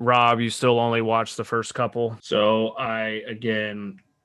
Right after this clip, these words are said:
Speaker 2: I've watched through, I think, episode five, where she actually sees Vision's, the hole in his forehead, essentially, and that was kind of the, the jarring moment for me where I'm like, "Crap, I gotta,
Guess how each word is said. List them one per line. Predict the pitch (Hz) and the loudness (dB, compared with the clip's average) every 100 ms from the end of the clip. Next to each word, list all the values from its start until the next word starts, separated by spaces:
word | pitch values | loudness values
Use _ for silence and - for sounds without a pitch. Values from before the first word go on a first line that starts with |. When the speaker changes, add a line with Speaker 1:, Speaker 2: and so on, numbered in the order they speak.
| _ _ - | _ _ -8
Speaker 2:
I've | 110 107 | -4 -4
watched | 98 104 104 104 - - | -2 -2 -2 -2 -6 -14
through, | - 117 104 101 98 | -8 -2 0 2 0
I | 87 | -2
think, | - 107 | -4 -4
episode | 90 95 95 92 87 | -4 -8 -6 -6 -6
five, | - 98 98 98 98 98 | -2 0 2 0 -2 -4
where | 95 92 90 | -4 -2 -4
she | - 95 | -2 -2
actually | 87 - | -2 -4
sees | 82 - 90 87 92 | -6 -6 -6 -6 -8
Vision's, | 92 87 90 87 82 - - - | -8 -6 -6 -8 -8 -12 -12 -8
the | 95 | -6
hole | - 92 92 92 | -2 0 0 0
in | 92 | -4
his | 90 | -8
forehead, | - 98 92 92 | -6 -6 -6 -10
essentially, | 90 - 92 95 98 90 | -10 -8 -8 -6 -6 -6
and | 90 | -6
that | 90 - | -10 -10
was | 87 | -14
kind | - 101 87 | -10 -8 -8
of | |
the, | 82 80 78 - | -10 -12 -12 -14
the | 92 90 | -14 -12
jarring | 85 113 98 95 90 87 | -12 -8 -6 -6 -8 -10
moment | 87 90 85 85 - | -10 -10 -10 -12 -12
for | - | -10
me | 90 87 | -6 -6
where | 85 | -8
I'm | 82 85 | -10 -10
like, | 80 76 _ - | -12 -14 _ -16
"Crap, | - 82 78 - | -8 -6 -6 -6
I | 98 | -6
gotta, | 95 87 80 78 | -6 -6 -8 -12